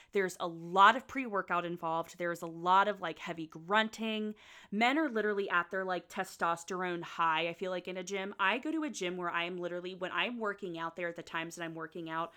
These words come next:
I am either one of two females or the only female there.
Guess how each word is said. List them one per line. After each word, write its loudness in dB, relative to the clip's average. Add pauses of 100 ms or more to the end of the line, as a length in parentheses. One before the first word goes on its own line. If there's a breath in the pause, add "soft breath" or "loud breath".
(240 loud breath)
I 6
am 0
either -2 (240)
one 0 (300)
of -2
two -4
females 0
or 0
the -6
only -4
female -8
there. -14